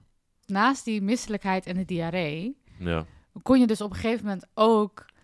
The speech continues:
Speaker 1: gaan hallucineren. En je raakte verward en je kreeg hartritmestoornissen. Dus het is gewoon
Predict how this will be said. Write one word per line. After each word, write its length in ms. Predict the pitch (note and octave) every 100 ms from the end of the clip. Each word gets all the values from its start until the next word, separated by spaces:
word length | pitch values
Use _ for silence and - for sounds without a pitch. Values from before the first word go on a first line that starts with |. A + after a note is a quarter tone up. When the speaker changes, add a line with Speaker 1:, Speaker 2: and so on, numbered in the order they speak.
| _
Speaker 1:
gaan 240 | - - A3+
hallucineren. 1000 | F#3 G#3 - G3+ F3+ G#3 G#3+ D#3 C#3 C#3+
En 180 | - F#3
je 80 | F#3+
raakte 300 | F#3 G3 -
verward 680 | F3+ F#3+ F3 G3+ G3 E3+ -
en 120 | -
je 60 | E3
kreeg 260 | - F3+ A2
hartritmestoornissen. 1080 | D3+ G3 - F#3+ - E3+ - E3 D#3+ D3 D#3+
Dus 140 | D#3+
het 100 | -
is 140 | A3 -
gewoon 560 | - F3+ F3 F3 E3